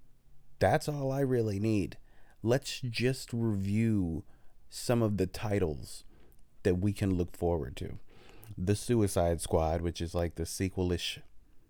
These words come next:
spin-off of Suicide Squad. The Matrix Four, I gotta tell you, as much as I don't look back on how it ended that greatly, I cannot wait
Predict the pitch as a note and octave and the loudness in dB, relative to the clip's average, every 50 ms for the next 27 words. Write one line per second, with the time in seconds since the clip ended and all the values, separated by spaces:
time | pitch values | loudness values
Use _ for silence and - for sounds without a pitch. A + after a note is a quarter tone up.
0 | - - - - - - - - - - - - - - - - - F#2+ F2+ F2 | -20 -20 -20 -20 -20 -20 -20 -20 -20 -20 -20 -16 -12 -12 -12 -4 -2 0 2 2
1 | E2+ E2+ E2+ E2 - - - - - - - - - - - - - - - F2+ | 2 2 2 0 -4 -12 -18 -20 -20 -20 -20 -20 -20 -20 -20 -20 -12 -2 0 2
2 | E2 E2 E2 E2 - - - - G2 F#2+ F2+ - - F2 E2+ E2 - - - - | 2 2 2 0 -2 -4 0 2 2 2 2 2 0 0 0 0 -2 -2 -2 0
3 | E2 E2+ F2 G#2 - - - - - - - - - - - - F#2 F2+ F2+ F2+ | 2 2 2 0 -2 -4 -14 -16 -14 -14 -12 -12 -12 -12 -10 -6 0 2 2 4
4 | F#2 F#2 F#2 - - G2 F2+ - - - - F#2 E2 E2+ F2 G2 - - G2 G2 | 4 4 2 2 0 -2 -2 -2 -6 -2 0 2 2 2 2 0 0 -2 0 2
5 | F#2 F2+ F2 F2 E2+ - F#2 E2+ E2 E2+ E2+ E2+ - - - - - - - - | 4 4 4 2 2 0 0 0 2 0 -2 -4 -6 -10 -18 -18 -20 -16 -4 0
6 | F2+ F2+ F2 E2+ E2 E2+ E2 - - - - - - - F#2+ G2 G2+ G2+ G2+ A2 | 2 2 4 2 2 0 -4 -6 -12 -14 -18 -20 -10 -4 0 2 4 4 4 4
7 | A2+ - - - - - - - - G2+ G2 F#2 - - - F#2 F#2+ G2+ G#2 - | 2 -2 -4 -4 -6 -10 -14 -2 0 0 0 0 -2 -4 -2 0 2 2 2 2
8 | F2+ G2 G2 - - F2+ F2 F2 F2+ - - - - G2 F2+ F2 E2+ E2+ E2 F2 | 0 0 -2 0 0 0 0 0 -2 -4 -8 -4 -2 -2 0 0 0 -2 -2 -2
9 | F2 E2+ E2+ E2+ D#2+ - - F#2+ F#2 G2 G2+ G2 G2+ G#2 A2 - - - - - | 0 0 2 0 0 -2 -4 -2 0 0 2 2 2 0 0 -4 -14 -18 -18 -18
10 | - - - - - - - - - - F#2 E2+ E2 - - G#2+ G#2+ A2 E2+ E2+ | -18 -18 -20 -20 -20 -20 -20 -20 -4 0 0 0 0 0 2 2 4 4 2 0
11 | A2+ A2 A2 A2 A#2 - - - - F#2 F2+ F2 F2 E2 - - - F#2 F2 E2+ | 0 0 0 -2 -4 -8 -10 -6 -2 0 0 0 0 -2 -4 -4 -2 -2 0 0
12 | D#2+ D2 - - E2 F#2+ G2+ G#2+ G2+ - - | -2 -4 -6 -2 0 2 2 2 0 -2 -6